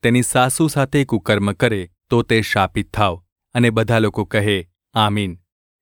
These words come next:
જે કોઈ માણસ પોતાના પડોશીને ગુપ્ત રીતે મારી નાખે, તો તે શાપિત થાવ. અને બધા લોકો કહે, "આમીન." જે કોઈ માણસ નિર્દોષ માણસને મારી નાખવા માટે લાંચ લે,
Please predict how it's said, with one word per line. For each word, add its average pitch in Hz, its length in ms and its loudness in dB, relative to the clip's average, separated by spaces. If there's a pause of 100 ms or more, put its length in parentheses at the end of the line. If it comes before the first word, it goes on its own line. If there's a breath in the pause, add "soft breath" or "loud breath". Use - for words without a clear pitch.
(160)
જે 127 160 2
કોઈ 147 180 2
માણસ 139 400 0
પોતાના 104 380 -2
પડોશીને 113 640 0
ગુપ્ત 104 340 -4
રીતે 104 280 0
મારી 98 320 -2
નાખે, 107 440 -2
તો - 460 0
તે 101 260 -4
શાપિત - 540 -4
થાવ. 95 280 -2 (340)
અને 127 160 2
બધા 110 280 0
લોકો 104 280 -2
કહે, 98 480 -2 (240)
"આમીન." 104 440 -2 (720)
જે 143 200 2
કોઈ 156 160 2
માણસ 151 440 0
નિર્દોષ 110 480 0
માણસને 101 500 -2
મારી 98 280 -2
નાખવા 98 360 -2
માટે 98 480 -2 (260)
લાંચ 117 400 0
લે, 98 260 -2